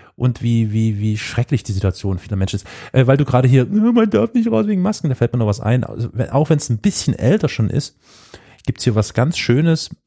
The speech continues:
ähm, falls ihr irgendwie meint, "Mensch, die Zahlen sind jetzt über Weihnachten ganz schön hochgegangen und so."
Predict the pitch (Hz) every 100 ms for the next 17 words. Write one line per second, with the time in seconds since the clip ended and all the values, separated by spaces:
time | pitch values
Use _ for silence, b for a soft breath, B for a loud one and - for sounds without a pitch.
0 | - 107 107 107 - _ _ _ _ _
1 | - - 107 - - 107 104 101 101 98
2 | 120 123 - _ _ - 117 123 - -
3 | - - 95 113 127 101 113 - 107 95
4 | 104 127 - - 110 113 117 - 92 139
5 | - 117 120 110 107 107 107 104